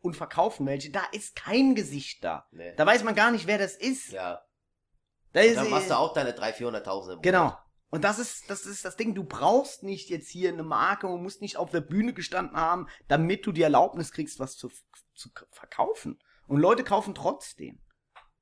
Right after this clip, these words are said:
Speaker 2: Ja.
Speaker 1: Das ist nicht der Grund, warum Menschen bei dir kaufen, weil du auf einer Bühne warst.
Speaker 2: Ja.
Speaker 1: Ich hab noch nie einen Kunde von uns gehört, „Oh,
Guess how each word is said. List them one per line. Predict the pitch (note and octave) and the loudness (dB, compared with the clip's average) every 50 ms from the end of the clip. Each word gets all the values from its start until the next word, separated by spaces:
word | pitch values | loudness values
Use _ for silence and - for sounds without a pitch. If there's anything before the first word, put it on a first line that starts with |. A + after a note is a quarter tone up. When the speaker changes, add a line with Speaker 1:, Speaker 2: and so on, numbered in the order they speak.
| _ _ _ _ - | _ _ _ _ -10
Speaker 2:
Ja. | C#3 D3+ - - - | -8 -8 -8 -2 2
Speaker 1:
Das | F3+ G3 G#3+ | 2 2 2
ist | A#3+ C4 - | 0 2 4
nicht | D4 C#4 - - | 4 4 4 2
der | G3+ - | -2 -2
Grund, | - - - F3+ F#3 F#3 - C#3+ | -2 0 2 2 2 2 0 -2
warum | D3 C#3 B2+ C#3 C#3+ | -2 -2 0 -2 -2
Menschen | C#3 C#3+ - - - D3+ C3+ | -2 -4 -4 -6 -6 -6 -4
bei | B2 A#2 | -4 -4
dir | A2 G#2+ G2 | -4 -4 -8
kaufen, | - - F#2+ F2 - - | -8 -8 -8 -8 -6 -6
weil | G#2+ A2 | -6 -4
du | C3 C#3 | -4 -4
auf | B2+ - | -6 -4
einer | - C3 | -4 -6
Bühne | C3 - C3+ F#3+ A#3 G#3 A2+ | -6 -4 -4 -2 -2 -2 -2
warst. | E2+ A#1+ - - - - _ _ _ _ _ | -4 -8 -10 -14 -18 -20 _ _ _ _ _
Speaker 2:
Ja. | - E3+ - - - _ | -8 -8 -8 -8 -12 _
Speaker 1:
Ich | - | -8
hab | - E3+ | -4 0
noch | G#3 G3+ | 2 4
nie | G#3 B3+ C#4+ | 6 6 6
einen | C#4+ C#4+ | 6 4
Kunde | - - B3+ C4+ D4+ - | 2 2 2 2 2 0
von | - G#3 G#3 | -4 -4 -4
uns | G#3 G#3 A3+ - - | -4 -6 -8 -10 -8
gehört, | E3 E3+ F#3+ G3+ G#3 G3+ - - _ _ _ _ | -4 2 4 4 4 4 2 -8 _ _ _ _
„Oh, | - G#2+ D#3 G#3+ A3+ D3+ G#2+ - - | 0 2 4 6 6 6 4 4 0